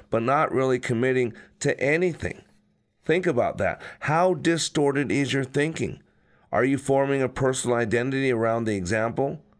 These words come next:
around a disease? Do you speak about your arthritis, your addiction? Are you a liar? Are you this?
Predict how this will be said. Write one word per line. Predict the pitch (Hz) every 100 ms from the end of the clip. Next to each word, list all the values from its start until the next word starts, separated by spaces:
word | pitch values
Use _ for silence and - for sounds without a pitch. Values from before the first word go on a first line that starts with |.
| _ _ _ _ _
around | 110 117 113
a | 104
disease? | 87 85 98 107 123 - - - _ _ _ _ _ _ -
Do |
you | 123
speak | - 147 135
about | 131 120 101
your | 117 123 127
arthritis, | 123 127 127 110 117 123 110
your | 101 117 131
addiction? | - 117 104 117 - 123 123 135 - _ _ _ _ _ -
Are | 113 127
you | 131 131
a | 127
liar? | 120 117 127 127 123 123 123 - _ _ _
Are | - 123
you | 135 131 131
this? | 113 117 123 - -